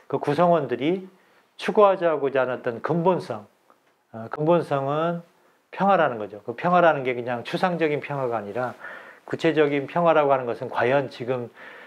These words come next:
저렇게 안보로 지키는, 어, 저기 해군 기지가 과연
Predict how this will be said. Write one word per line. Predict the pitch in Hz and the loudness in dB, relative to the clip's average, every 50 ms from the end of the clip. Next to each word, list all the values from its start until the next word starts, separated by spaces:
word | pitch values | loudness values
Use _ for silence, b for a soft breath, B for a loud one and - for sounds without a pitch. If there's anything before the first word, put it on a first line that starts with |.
| B B | B B
저렇게 | - 170 170 165 170 160 | 2 4 4 4 4 4
안보로 | 143 127 127 135 147 160 160 165 147 | 2 2 2 2 4 4 4 4 2
지키는, | - - - - 151 143 143 143 139 139 139 135 131 131 127 _ _ | 0 -6 -6 -4 -2 0 0 0 -2 -2 -4 -6 -8 -10 -12 _ _
어, | - 120 120 120 120 120 120 117 113 113 113 B B B B B B B B B | -6 -4 -2 0 0 0 -2 -2 -4 -8 -10 B B B B B B B B B
저기 | _ - 127 117 107 107 | _ -2 -2 -2 -2 -2
해군 | - 175 175 185 165 | -2 0 2 2 0
기지가 | 135 123 - 110 98 104 101 107 120 117 110 - | 0 -2 -4 -4 -4 -4 -4 -4 -4 -6 -8 -10
과연 | - 101 113 117 123 127 123 | -4 -2 0 0 0 -2 -4